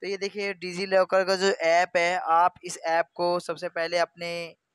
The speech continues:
मोबाइल में installation कर लीजिएगा। अब इस ऐप को ओपन करिएगा, जैसा कि मैं पूरा प्रोसेस आपको करके बता रहा हूँ। देखिए और ऐप ओपन हो जाएगा, ऐप को पूरी तरह इंस्टॉलेशन कर लीजिएगा।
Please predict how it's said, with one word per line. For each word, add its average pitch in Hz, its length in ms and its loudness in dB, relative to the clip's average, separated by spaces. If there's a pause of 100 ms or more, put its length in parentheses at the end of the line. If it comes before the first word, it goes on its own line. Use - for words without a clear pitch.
(440)
मोबाइल 156 360 -6
में 175 360 -12 (440)
installation 165 540 -8
कर 170 160 -4
लीजिएगा। 170 540 -4 (1200)
अब 170 140 -6
इस 196 100 -10
ऐप 185 280 2
को 196 160 -2
ओपन 185 240 -4
करिएगा, 180 540 -8 (1700)
जैसा 151 340 -8
कि 165 100 -14
मैं 170 300 -8
पूरा 165 300 -6
प्रोसेस 165 400 -10
आपको 160 200 -6
करके 160 240 -10
बता 156 240 -4
रहा 160 100 -2
हूँ। 208 100 -10 (640)
देखिए 160 280 -6
और 170 280 4
ऐप 165 300 -2
ओपन 165 300 -4
हो 165 120 -8
जाएगा, 165 360 -4 (340)
ऐप 151 240 -6
को 170 100 -4
पूरी 165 320 -10
तरह 170 180 -6
इंस्टॉलेशन 160 540 -6
कर 165 160 -6
लीजिएगा। 170 440 -8